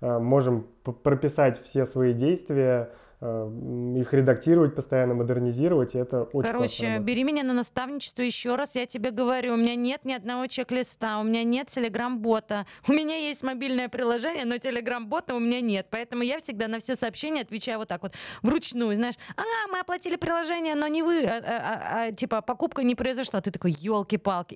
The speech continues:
Speaker 2: И давай, знаешь, вот это всё пошло-поехало.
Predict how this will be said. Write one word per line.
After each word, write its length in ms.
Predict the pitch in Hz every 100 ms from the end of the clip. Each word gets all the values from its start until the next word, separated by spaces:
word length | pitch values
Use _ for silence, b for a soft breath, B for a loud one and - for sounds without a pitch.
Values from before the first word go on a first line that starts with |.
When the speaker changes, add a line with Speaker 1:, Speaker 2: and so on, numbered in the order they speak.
| -
Speaker 2:
И 120 | 233
давай, 460 | 208 233 196 208 185
знаешь, 260 | 196 202
вот 100 | 190
это 200 | 202 190
всё 180 | - 202
пошло-поехало. 880 | 190 196 196 185 190 226 294 233